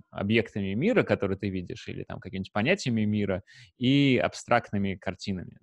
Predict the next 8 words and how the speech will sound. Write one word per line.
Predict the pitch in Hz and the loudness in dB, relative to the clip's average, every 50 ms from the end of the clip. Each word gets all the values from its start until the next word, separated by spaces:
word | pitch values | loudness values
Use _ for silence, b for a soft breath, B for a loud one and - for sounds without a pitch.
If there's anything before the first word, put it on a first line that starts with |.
| - _ _ _ _ _ | -20 _ _ _ _ _
То | - | -18
есть, | 87 - - - | -18 -18 -14 -16
например, | 87 - 95 98 95 98 98 - - | -10 -6 -4 -2 0 0 -2 -2 -4
представить | - 95 - - - 110 117 113 | -10 -14 -8 0 2 2 2 2
какое-нибудь | - - 90 - 104 98 98 - | 0 -6 -6 -4 -4 -4 -4 -4
там | 92 92 | -4 -4
многомерное | 98 95 101 113 117 117 117 110 113 120 127 117 120 110 | -4 -2 0 2 2 4 4 6 6 6 4 4 4 2
пространство. | 101 - 110 104 - - - 104 101 98 98 - - - - - | 2 2 0 0 0 0 0 2 2 2 0 -2 -12 -16 -16 -16